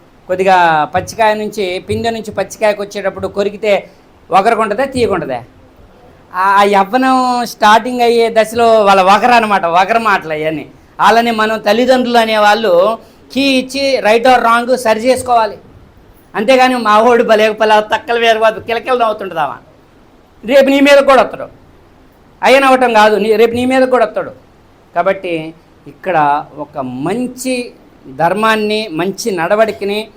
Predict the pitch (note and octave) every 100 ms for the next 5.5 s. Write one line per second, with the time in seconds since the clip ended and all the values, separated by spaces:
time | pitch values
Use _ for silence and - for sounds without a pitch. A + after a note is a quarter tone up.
0 | _ _ _ _ _ - G#3+ A3 A#3 B3
1 | A#3 A#3 A3 G#3+ G3+ G3 G#3+ A3+ G3+ F3
2 | G3 G#3 G3+ F#3+ F3+ E3 - F#3 G3 -
3 | D3+ E3+ D#3+ C3 A#2+ G#2+ - - _ _
4 | _ _ _ _ _ _ _ _ _ _
5 | D3 F3+ G#3+ C4